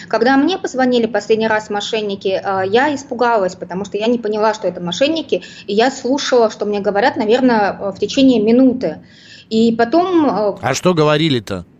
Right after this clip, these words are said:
Speaker 1: э, очень уверенным тоном, э, говорили, называя меня по имени, отчеству, по фамилии, представляясь также по имени, отчеству, по фамилии, говоря длинное название отделения, мне звонили якобы из полиции.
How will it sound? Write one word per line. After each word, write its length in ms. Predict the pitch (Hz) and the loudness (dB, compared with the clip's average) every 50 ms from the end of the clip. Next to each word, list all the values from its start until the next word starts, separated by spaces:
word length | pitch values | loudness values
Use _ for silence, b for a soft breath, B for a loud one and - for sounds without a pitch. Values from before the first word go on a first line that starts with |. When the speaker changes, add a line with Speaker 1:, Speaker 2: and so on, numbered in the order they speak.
| _ _ _ _ _ _ _ _ _ B B B B B B | _ _ _ _ _ _ _ _ _ B B B B B B
Speaker 1:
э, 60 | - - - - - | 0 2 2 4 4
очень 260 | 277 339 - 370 359 294 | 2 2 2 0 0 2
уверенным 520 | 247 233 277 302 311 311 294 269 262 - | 2 2 2 2 0 0 0 -2 -4 -4
тоном, 400 | - 208 202 208 208 202 202 196 | -8 -6 -6 -4 -4 -4 -4 -4
э, 140 | 185 185 196 | -4 -4 -6
говорили, 800 | 185 196 214 214 247 254 220 220 214 208 208 208 202 190 185 185 196 | -2 -2 0 2 2 2 2 2 0 0 2 2 4 4 2 0 0
называя 340 | 208 214 208 214 214 254 302 | -2 -2 -2 0 0 0 0
меня 200 | 320 302 285 - | 0 0 0 0
по 100 | - 208 202 | 2 2 2
имени, 360 | 208 240 269 302 294 294 - - | 4 4 4 2 2 2 0 0
отчеству, 680 | - 190 185 180 180 185 180 - - - 196 190 190 | 0 0 0 0 -2 -4 -6 -6 -6 -4 0 0 0
по 160 | 185 180 226 247 | 2 2 0 2
фамилии, 680 | - 302 285 262 233 220 208 208 202 196 190 190 190 B B B B - | 4 4 4 6 4 4 4 4 4 4 4 4 2 B B B B -4
представляясь 600 | - 262 262 - 320 311 294 262 233 220 208 202 | -4 -4 0 0 0 2 4 4 4 4 2 2
также 280 | 202 - 202 202 202 202 | 0 -2 -2 -2 -2 -4
по 80 | - - | -2 0
имени, 320 | 180 208 254 294 302 302 - | 2 2 4 4 2 2 2
отчеству, 360 | 220 226 233 - - - - 254 | 0 0 0 -2 -6 -10 -10 -8
по 120 | - 254 | -6 -2
фамилии, 380 | 254 269 254 226 220 202 196 190 | 0 2 2 2 2 2 2 2
говоря 420 | 190 202 190 202 202 220 254 294 | 2 2 2 2 2 4 2 2
длинное 440 | 247 202 214 262 277 285 277 269 254 | 2 2 2 2 4 4 4 4 4
название 640 | 233 226 220 208 202 202 214 240 262 269 262 262 247 | 4 2 0 0 0 0 2 4 4 4 4 4 2
отделения, 720 | - 240 220 208 247 269 233 214 202 196 196 190 185 185 185 | 0 -2 -4 -2 -2 0 2 2 0 0 0 -2 -4 -4 -4
мне 180 | 190 196 196 | -2 -2 -2
звонили 340 | 190 190 190 202 202 190 190 | 0 0 0 0 0 0 2
якобы 360 | 190 196 190 185 - 180 190 180 | 2 2 0 0 -2 -4 -6 -6
из 80 | - | -4
полиции. 680 | - 208 202 202 202 190 185 - - - 180 175 180 | -2 -2 -2 0 -2 -4 -6 -8 -6 -4 -4 -4 -4